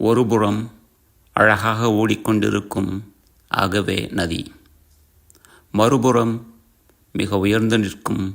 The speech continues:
மலைக்குன்று. இரண்டுக்கும் நடுவே அமல உற்பவ அன்னை காட்சி தந்த குகை.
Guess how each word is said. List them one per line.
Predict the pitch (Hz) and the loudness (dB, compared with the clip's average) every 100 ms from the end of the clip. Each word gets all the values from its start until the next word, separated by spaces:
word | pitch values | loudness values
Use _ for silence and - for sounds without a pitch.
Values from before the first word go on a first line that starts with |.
| - _ _ | -14 _ _
மலைக்குன்று. | 104 98 101 - - 95 - 85 76 _ _ _ _ _ _ _ _ _ _ _ _ | -2 0 0 -2 -2 -2 -2 -6 -10 _ _ _ _ _ _ _ _ _ _ _ _
இரண்டுக்கும் | 117 113 113 107 - 117 107 | 2 4 4 2 0 0 2
நடுவே | 104 107 107 117 143 - _ _ _ _ _ _ _ _ _ _ _ _ _ | 2 2 0 -2 -6 -18 _ _ _ _ _ _ _ _ _ _ _ _ _
அமல | 110 113 113 110 | 2 4 6 4
உற்பவ | 120 110 127 117 107 | 4 2 2 2 2
அன்னை | 104 101 98 98 107 _ _ _ _ _ - | 2 0 -2 -4 -12 _ _ _ _ _ -2
காட்சி | 107 110 - 107 | 0 0 -2 0
தந்த | 92 92 90 92 | 0 -2 -4 -8
குகை. | - 87 - | -10 -8 -8